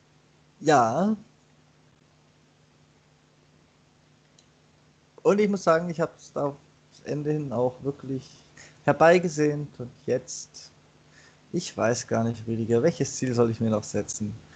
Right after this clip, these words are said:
Weißt du, wie lange ich Xbox Live Gold auf diesem Konto hab?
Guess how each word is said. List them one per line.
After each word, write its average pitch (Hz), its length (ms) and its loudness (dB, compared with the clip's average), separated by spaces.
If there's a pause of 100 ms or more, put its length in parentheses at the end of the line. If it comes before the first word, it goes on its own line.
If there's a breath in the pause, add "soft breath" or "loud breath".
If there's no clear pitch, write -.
(500 soft breath)
Weißt 165 320 4
du, 151 120 2
wie 151 60 2
lange 147 240 2
ich 139 120 -2
Xbox - 300 -8
Live 127 200 2
Gold 139 220 6
auf 131 140 2
diesem 123 280 -6
Konto 117 320 0
hab? 113 240 2